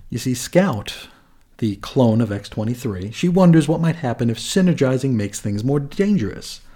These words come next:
To which Rain tells her that that's old-fashioned thinking. After all, they got powers of resurrection right now. So, you know,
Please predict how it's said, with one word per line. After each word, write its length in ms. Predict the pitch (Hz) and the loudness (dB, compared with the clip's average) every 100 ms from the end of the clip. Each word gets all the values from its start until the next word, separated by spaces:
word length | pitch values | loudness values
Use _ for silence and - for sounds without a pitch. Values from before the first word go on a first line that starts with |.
| - - - - - - | -20 -20 -18 -20 -20 -2
To 100 | 196 | 0
which 320 | 165 170 - | 2 -2 -2
Rain 300 | 120 175 185 | 2 4 4
tells 300 | 170 156 151 | 2 0 4
her 140 | 143 135 | 4 4
that 160 | 127 | 2
that's 460 | 139 135 - - - _ - - | -2 -2 -6 -10 -14 _ -20 -4
old-fashioned 880 | 156 135 127 113 117 107 - 107 92 | 2 4 4 0 -2 -2 -4 -6 -6
thinking. 500 | - 113 104 - - - - - - - - - - - - | -4 -4 -4 -10 -16 -20 -20 -20 -20 -20 -20 -20 -20 -18 0
After 340 | 131 - 113 | 0 2 0
all, 140 | 123 160 | 0 0
they 120 | 131 | 0
got 140 | 160 | -2
powers 300 | - 165 170 | 0 0 2
of 80 | 156 | 2
resurrection 520 | 170 156 190 240 208 | 0 2 -2 -2 0
right 180 | 123 95 | 0 0
now. 420 | 90 82 - 139 - _ | -4 -8 -10 -16 -20 _
So, 280 | - - 120 | -14 -8 -6
you 120 | 120 | -2
know, 320 | 117 143 135 | -2 -4 -10